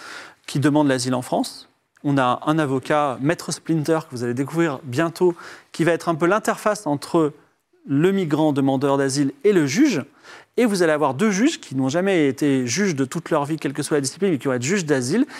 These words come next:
qui ont des consignes et qui vont essayer de déterminer si la personne doit rentrer dans le territoire ou non selon les règles actuelles. Et l'idée, ce n'est pas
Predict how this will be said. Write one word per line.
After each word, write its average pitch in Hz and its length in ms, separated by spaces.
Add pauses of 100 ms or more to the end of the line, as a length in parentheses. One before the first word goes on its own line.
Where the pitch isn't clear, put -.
(140)
qui - 120
ont 311 80
des 262 120
consignes 185 440 (920)
et 185 80
qui 226 140
vont 247 100
essayer 240 200
de 170 80
déterminer 214 460
si - 140
la 170 100
personne 240 480 (600)
doit 156 200
rentrer 190 640 (320)
dans 143 160
le 143 60
territoire 190 580
ou 180 60
non 240 160
selon 196 280
les 190 80
règles 180 240
actuelles. 151 300
Et 147 120
l'idée, 175 360
ce - 120
n'est 151 100
pas 226 260